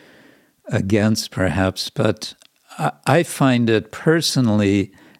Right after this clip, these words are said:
meaningful, although we generally say Jadabharata fell down, uh, because of his meditation on the deer, and then he, therefore he had to take birth as a deer.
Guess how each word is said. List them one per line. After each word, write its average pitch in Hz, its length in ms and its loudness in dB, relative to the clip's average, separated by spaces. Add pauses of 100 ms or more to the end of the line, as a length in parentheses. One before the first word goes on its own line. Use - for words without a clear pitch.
meaningful, 107 1120 0 (560)
although 131 360 2
we 151 140 2
generally 127 640 0
say 107 380 0
Jadabharata 107 1000 0 (240)
fell 135 600 0
down, 113 600 2 (1300)
uh, 107 220 0
because 107 640 -2
of 95 160 0
his 110 220 -2
meditation 104 760 -2
on 98 140 -2
the 95 100 0
deer, 113 440 0
and 98 160 -2
then 101 120 -4
he, 104 100 0 (160)
therefore 117 440 -2
he 101 80 -4
had 117 320 0
to 101 80 -6
take - 340 -4
birth 113 360 -4
as 101 160 -8
a 104 100 -8
deer. 151 500 -12